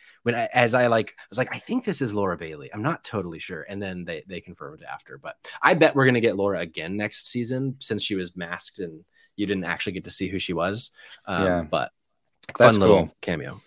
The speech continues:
Speaker 2: Joel carries her out of that room the same way that David does an episode earlier, but we see the love in his, in his eyes and, like, uh, just how quickly he's carrying her out, that it's like a, uh, it's a necessity at that point, right?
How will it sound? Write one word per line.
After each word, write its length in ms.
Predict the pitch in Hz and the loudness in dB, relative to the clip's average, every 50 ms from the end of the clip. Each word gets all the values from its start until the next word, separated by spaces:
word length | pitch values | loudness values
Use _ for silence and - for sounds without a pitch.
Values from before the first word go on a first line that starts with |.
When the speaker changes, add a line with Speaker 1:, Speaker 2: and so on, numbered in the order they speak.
| _ _ _ _ _ _ _ - - - - _ | _ _ _ _ _ _ _ -20 -20 -20 -12 _
Speaker 2:
Joel 220 | - 165 190 208 | 8 10 12 12
carries 360 | 196 - 202 202 208 202 190 | 12 10 10 12 12 12 12
her 120 | 160 185 185 | 12 12 12
out 140 | 175 170 165 | 12 12 12
of 60 | 165 | 12
that 180 | 151 156 151 139 | 12 12 12 12
room 220 | 147 156 160 160 | 10 8 6 6
the 80 | 151 135 | 6 4
same 300 | - - 151 147 151 151 | 6 6 6 6 8 6
way 180 | 151 151 147 | 6 8 6
that 200 | 143 131 127 104 90 | 6 6 4 2 4
David 320 | 110 110 117 117 131 117 | 4 4 6 6 4 4
does 200 | 98 120 120 107 107 | 6 4 4 4 4
an 80 | 107 | 2
episode 380 | 107 104 - - - 123 110 104 | 0 0 0 2 4 4 4 6
earlier, 420 | 101 95 101 101 113 123 123 131 | 6 4 4 4 4 6 6 6
but 180 | 123 104 117 101 | 6 6 4 4
we 100 | 104 107 | 4 2
see 640 | - - - - 113 110 117 117 117 113 110 - - - - - - - _ _ _ _ _ _ | 2 2 0 0 2 4 6 6 4 4 2 -4 -14 -20 -20 -20 -20 -20 _ _ _ _ _ _
the 260 | 110 - 113 104 101 | 2 8 10 10 10
love 400 | 92 92 98 98 104 107 110 117 | 10 8 8 10 12 10 10 8
in 160 | 131 117 113 113 | 6 6 6 6
his, 160 | 107 98 87 - - | 4 4 2 -2 0
in 120 | 117 110 98 | 2 4 4
his 180 | 101 98 87 | 4 4 6
eyes 460 | 107 98 98 104 104 110 110 107 - | 6 8 8 10 10 10 10 8 6
and, 320 | - - 113 104 98 98 95 | 2 2 2 4 4 4 4
like, 340 | 98 98 95 - - - - | 4 4 4 2 -2 -2 4
uh, 380 | 120 113 107 104 101 101 98 95 95 98 | 8 8 10 10 10 10 10 8 6 0
just 220 | 98 98 110 - - | -2 2 4 4 6
how 180 | 120 113 104 104 | 6 6 6 6
quickly 400 | - - 127 120 - - 120 113 | 6 4 2 2 4 4 2 2
he's 180 | 98 104 95 - | 2 2 0 0
carrying 400 | - - 101 98 101 101 98 98 | 2 6 8 10 10 8 8 6
her 140 | 98 92 92 | 6 6 8
out, 260 | 92 98 101 104 90 | 8 8 6 6 6
that 160 | 95 98 90 | 4 6 6
it's 160 | 95 92 - - | 6 2 4 6
like 180 | 101 95 - | 6 6 8
a, 360 | 101 92 92 90 90 85 80 - _ _ _ _ _ _ _ _ _ _ _ _ _ _ _ | 8 8 8 8 8 6 4 -2 _ _ _ _ _ _ _ _ _ _ _ _ _ _ _
uh, 420 | 101 95 92 90 85 82 80 80 - - | 2 4 6 6 6 6 4 2 0 0
it's 140 | - - - | -2 2 4
a 60 | 104 | 4
necessity 840 | 95 98 98 98 101 98 92 - - 117 107 - - 104 87 87 85 | 6 6 4 6 4 4 4 6 6 6 6 6 2 2 4 4 4
at 100 | 80 71 | 4 4
that 200 | 85 78 - - | 2 2 2 -2
point, 260 | - 80 76 71 62 | -4 -4 -2 0 4
right? 280 | 85 90 90 90 95 | 6 6 6 6 4